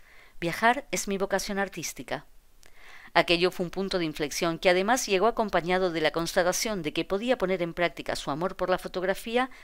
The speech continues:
documentando sus viajes. "Ahora que vivo el hecho de viajar como una vocación artística, veo mi esfuerzo como el equivalente de convertir al borrador de Vamos a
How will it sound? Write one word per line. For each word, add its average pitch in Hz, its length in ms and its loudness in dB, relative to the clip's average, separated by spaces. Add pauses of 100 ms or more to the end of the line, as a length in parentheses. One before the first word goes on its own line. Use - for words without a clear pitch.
(140)
documentando 139 640 0
sus 139 200 -8
viajes. - 560 -6 (840)
"Ahora 247 240 2
que 214 100 -4
vivo 196 200 0
el 180 80 4
hecho 190 200 0
de 156 120 -2
viajar 156 360 2
como 160 200 -2
una 202 120 2
vocación 165 400 -2
artística, - 720 -6 (300)
veo 285 180 6
mi 262 120 0
esfuerzo 214 420 0
como 185 180 0
el 190 80 4
equivalente 208 580 0
de 202 80 -2
convertir 170 480 0
al 185 140 2
borrador 156 480 2
de 147 220 -4
Vamos 165 440 -2
a 220 200 -2